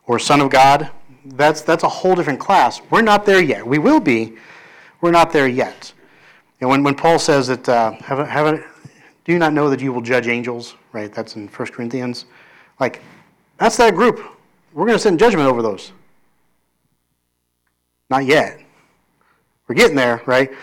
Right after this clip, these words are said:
We're already redeemed. We're not yet there. Uh, so my, my recommendation, be wise.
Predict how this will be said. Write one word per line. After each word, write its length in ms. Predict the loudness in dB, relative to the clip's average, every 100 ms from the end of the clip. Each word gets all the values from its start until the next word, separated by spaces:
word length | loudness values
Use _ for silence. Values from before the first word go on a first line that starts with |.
| -8 2
We're 80 |
already 280 | 4 6 4
redeemed. 480 | 2 2 2 2 -4 -16 -20 -20 _ _ 0
We're 80 | 2
not 220 | 4 2
yet 220 | 0 0
there. 440 | 2 2 2 -4 -16 _ _ _ _ _ _ -2
Uh, 200 | -2 -2
so 400 | 0 2 2 -2 -20 -20 -20 _ _ _ -4
my, 100 | 0
my 140 | 4
recommendation, 560 | 4 2 0 0 -2 -4
be 100 | 0
wise. 400 | 2 2 0